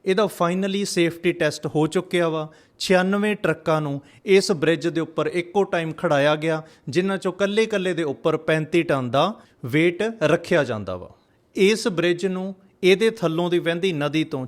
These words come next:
ਛੇ ਸੌ ਪੱਚੀ ਮੀਟਰ ਉੱਪਰ ਬਣਾਇਆ ਗਿਆ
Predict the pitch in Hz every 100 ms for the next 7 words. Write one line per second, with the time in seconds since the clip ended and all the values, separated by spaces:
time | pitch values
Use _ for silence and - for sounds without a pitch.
0 | - 190 190 214 196 196 - 247 233 196
1 | 180 180 170 170 - 156 135 131 139 156
2 | 160 170